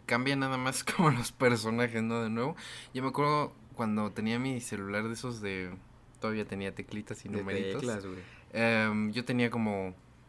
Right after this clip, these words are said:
Speaker 1: ocho años a lo mucho y era de mi primer celular, ocho o diez años, y ya era un día que no podía dormir. Entonces, eh, pues esos celulares tenían radio y de repente me, me, me topé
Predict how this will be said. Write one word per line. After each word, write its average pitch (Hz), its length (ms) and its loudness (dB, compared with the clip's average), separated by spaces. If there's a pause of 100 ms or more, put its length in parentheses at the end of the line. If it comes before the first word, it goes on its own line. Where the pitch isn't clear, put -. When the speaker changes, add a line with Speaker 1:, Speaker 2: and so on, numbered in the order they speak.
(520)
Speaker 1:
ocho 117 420 0
años 120 320 4
a 113 60 2
lo 107 100 -2
mucho 113 360 -2
y 120 120 0
era 110 280 0
de 107 180 -2
mi 107 260 2
primer 107 320 -4
celular, 110 340 -4
ocho 139 240 -2
o - 20 0
diez 127 260 -4
años, 123 380 -4 (880)
y 123 100 4
ya 117 140 8
era 120 120 6
un 123 100 4
día 120 120 4
que 120 100 0
no 117 160 2
podía 113 260 6
dormir. 120 380 2 (480)
Entonces, 123 800 0
eh, 113 760 6
pues 123 160 2
esos 160 220 2
celulares 117 460 2
tenían 110 340 2
radio 120 460 6 (580)
y 110 260 2
de 110 100 4
repente 123 340 0
me, 120 220 2
me, 107 380 2
me 107 160 0
topé 120 500 2